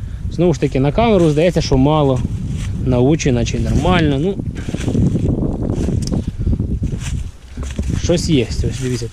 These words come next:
тут теж є. Такі невеликі, ну. Як м'яч.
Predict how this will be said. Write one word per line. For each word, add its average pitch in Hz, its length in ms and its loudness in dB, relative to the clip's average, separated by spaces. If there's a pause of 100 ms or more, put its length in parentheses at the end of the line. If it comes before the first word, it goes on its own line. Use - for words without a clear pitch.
(180)
тут 165 200 0
теж 143 300 2
є. 131 320 0 (1700)
Такі 139 200 0
невеликі, 156 560 4
ну. 143 160 2 (1900)
Як 185 240 4
м'яч. 131 380 6